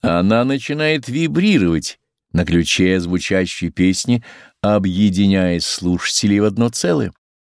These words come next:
Песня есть объединитель и гармонизатор сознания. А искусство — это школа утончения и гармонизации сознания. И то, чего нельзя достичь длинной лекцией или проповедью,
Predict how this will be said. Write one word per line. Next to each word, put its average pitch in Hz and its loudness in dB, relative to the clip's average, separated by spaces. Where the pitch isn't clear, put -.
Песня 98 2
есть 80 -4
объединитель 73 0
и 113 6
гармонизатор 104 0
сознания. 80 -4
А 107 2
искусство — 196 -2
это 208 0
школа 180 2
утончения 170 2
и - 0
гармонизации 95 2
сознания. 78 -4
И 87 0
то, 92 2
чего 95 2
нельзя 98 2
достичь 95 -4
длинной 98 2
лекцией 98 -2
или 76 -4
проповедью, 90 -2